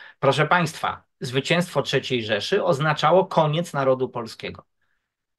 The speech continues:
Dzisiaj niektórzy młodzi, y, y, y, ludzie, którzy nie mają o tym pojęcia, kwestionują, że istniał plan zagłady nie tylko Polaków, ale i Słowian, łącznie z Ukraińcami. <laughs>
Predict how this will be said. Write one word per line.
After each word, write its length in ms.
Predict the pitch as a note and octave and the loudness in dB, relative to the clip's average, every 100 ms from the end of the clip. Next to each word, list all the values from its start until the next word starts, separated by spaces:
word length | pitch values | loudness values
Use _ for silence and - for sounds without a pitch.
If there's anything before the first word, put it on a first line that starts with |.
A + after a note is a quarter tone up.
| - | -2
Dzisiaj 460 | D#3+ F3 F#3+ F3+ E3+ | 0 6 4 4 0
niektórzy 440 | D3+ - E3 D3+ | -2 0 0 2
młodzi, 580 | C#3+ F3 B2+ C3 C3 B2 | 4 4 4 -2 -2 -2
y, 20 | |
y, 560 | C3+ B2+ B2+ C3+ B2+ C3 | -2 -2 0 0 -2 0
y, 100 | C3+ | 0
ludzie, 300 | C3 D#3+ C#3+ | 0 2 0
którzy 280 | - C3+ B2+ | -2 -4 -4
nie 100 | C#3 | 0
mają 220 | C#3+ C#3 | 2 2
o 60 | C3+ | 2
tym 180 | C3 | 0
pojęcia, 400 | A#2+ B2+ E3 F3+ | -2 -2 0 -2
kwestionują, 880 | - - D3+ - D#3 E3 F3 D#3+ G3 | -2 -4 -6 -2 4 6 8 6 4
że 140 | F#3 D#3 | 2 0
istniał 600 | - - - - E3 D#3+ | -4 -8 -8 -2 0 0
plan 500 | - C3+ C3 F#3+ G#3 | 4 6 6 4 2
zagłady 840 | E3+ D3+ C3+ C3+ A#2+ B2 D#3+ G#3+ - _ _ _ - | 2 2 4 6 4 0 -2 -4 -8 _ _ _ -4
nie 200 | C#3+ G3 | 0 0
tylko 260 | A#3 G3+ | 4 4
Polaków, 560 | E3 C#3 A#2 - A2 - | 6 6 6 2 -6 -2
ale 160 | C3 | -2
i 40 | F3+ | -2
Słowian, 420 | - B3 D3+ A#2+ | 2 4 6 4
łącznie 320 | D#3+ A3 D4+ | 4 2 0
z 60 | D#4+ | -2
Ukraińcami. 720 | E4+ E4 D#4+ F#4+ F4 B3 - - _ _ _ - - | 2 2 2 4 4 4 -2 -10 _ _ _ -20 2
<laughs> 300 | - F#3 - | 4 4 4